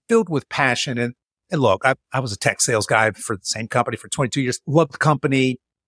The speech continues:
I'd say I loved the job, but really I was, I was good at it and I loved what it provided. I had no, I've got zero passion for technology. That's, that's not what winds me up. But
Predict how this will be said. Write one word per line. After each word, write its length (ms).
I'd 100
say 240
I 80
loved 360
the 80
job, 380
but 120
really 220
I 60
was, 120
I 40
was 140
good 140
at 140
it 40
and 80
I 20
loved 320
what 100
it 140
provided. 600
I 60
had 240
no, 140
I've 140
got 240
zero 380
passion 360
for 100
technology. 680
That's, 340
that's 300
not 240
what 180
winds 400
me 140
up. 260
But 180